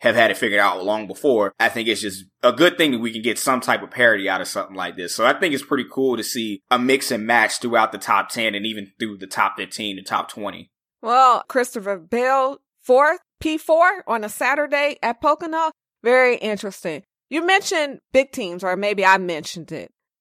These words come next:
Speaker 2: <laughs> There may be some shakeup going on at the big teams. Because as we all know, Brad Keselowski's contract is ending in twenty twenty, and there's no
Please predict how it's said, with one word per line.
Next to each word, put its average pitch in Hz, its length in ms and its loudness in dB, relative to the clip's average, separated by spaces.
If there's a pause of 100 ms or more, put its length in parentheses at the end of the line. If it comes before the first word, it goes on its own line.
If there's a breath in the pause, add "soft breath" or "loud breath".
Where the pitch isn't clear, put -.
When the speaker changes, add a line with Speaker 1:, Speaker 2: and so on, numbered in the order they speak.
(160)
Speaker 2:
<laughs> 220 280 0 (300)
There 262 200 4
may 554 340 2
be 349 100 -2
some 277 180 -6
shakeup 262 600 0
going 220 320 -2
on 208 220 -2
at 185 160 -2
the 190 80 -10
big 185 240 -4
teams. 147 460 -14 (300)
Because 240 520 0
as 226 320 0
we 277 180 -10
all 302 260 4
know, 247 320 -2
Brad 208 380 0
Keselowski's 254 880 -2
contract 262 1040 0 (360)
is 226 260 2
ending 247 460 -2
in 214 160 -6
twenty 226 360 -8
twenty, 196 520 -8
and 196 520 -6 (460)
there's 226 400 2
no 240 720 0